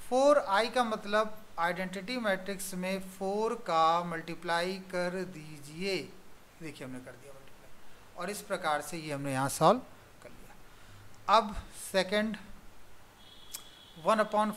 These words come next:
five लिखा हमने, और यहाँ पर अगर हम solve करें तो आपको क्या करना पड़ेगा? Subtract करना पड़ेगा, simply subtraction, one minus four gives minus three,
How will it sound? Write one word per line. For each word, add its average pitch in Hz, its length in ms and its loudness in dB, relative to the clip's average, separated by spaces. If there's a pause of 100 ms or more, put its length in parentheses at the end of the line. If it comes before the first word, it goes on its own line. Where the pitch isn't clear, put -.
five 175 240 4
लिखा 196 260 2
हमने, 202 300 0 (2500)
और 160 220 2
यहाँ 170 260 0
पर 214 100 0
अगर 208 140 2
हम 214 100 0
solve 190 360 2
करें 208 220 0
तो 202 80 2
आपको 190 260 4
क्या 247 140 0
करना 269 240 -2
पड़ेगा? 196 320 -4
Subtract 160 760 -2
करना 135 200 -6
पड़ेगा, 131 300 -6
simply 196 480 -2 (380)
subtraction, 208 640 4 (200)
one 214 240 0
minus 208 380 0
four 202 180 -2 (140)
gives 247 240 -4 (240)
minus 151 400 -2
three, 196 180 -8